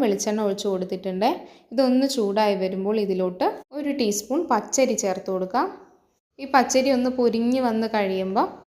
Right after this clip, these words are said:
ഒരു ഏഴോളം വറ്റൽ മുളക് ചേർക്കുന്നുണ്ട്. ഇത് ഈ എണ്ണയിൽ കിടന്നിട്ട് ഒന്ന് ഫ്രൈ ആയി കിട്ടണം. അതിനുശേഷം നമുക്ക് ഫ്ലെയിം ഓഫ് ചെയ്ത് തണുക്കാനായിട്ട് വെക്കാം. ഒരു മിക്സിയുടെ ജാർ എടുക്കാം. അതിലോട്ട് രണ്ട് പച്ചമുളക് ചേർക്കുന്നുണ്ട്. ഇനി വേണ്ടത്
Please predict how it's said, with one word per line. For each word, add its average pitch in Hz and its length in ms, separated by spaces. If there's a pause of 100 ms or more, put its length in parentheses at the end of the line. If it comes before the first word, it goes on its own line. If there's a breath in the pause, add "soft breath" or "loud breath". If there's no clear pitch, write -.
ഒരു 262 100 (100)
ഏഴോളം 240 460
വറ്റൽ 240 360
മുളക് 202 340
ചേർക്കുന്നുണ്ട്. 190 600 (580)
ഇത് 240 140
ഈ - 100
എണ്ണയിൽ 220 280 (100)
കിടന്നിട്ട് 202 400
ഒന്ന് 226 280
ഫ്രൈ 202 220 (160)
ആയി 190 160
കിട്ടണം. 180 380 (640)
അതിനുശേഷം 233 500 (100)
നമുക്ക് 247 300
ഫ്ലെയിം 208 260 (100)
ഓഫ് 202 180
ചെയ്ത് 208 260
തണുക്കാനായിട്ട് 202 680
വെക്കാം. 214 320 (480)
ഒരു 269 180
മിക്സിയുടെ 226 480
ജാർ 196 300
എടുക്കാം. 196 300 (120)
അതിലോട്ട് 226 440
രണ്ട് 262 400
പച്ചമുളക് 208 640
ചേർക്കുന്നുണ്ട്. 185 580 (360)
ഇനി 311 200
വേണ്ടത് 208 360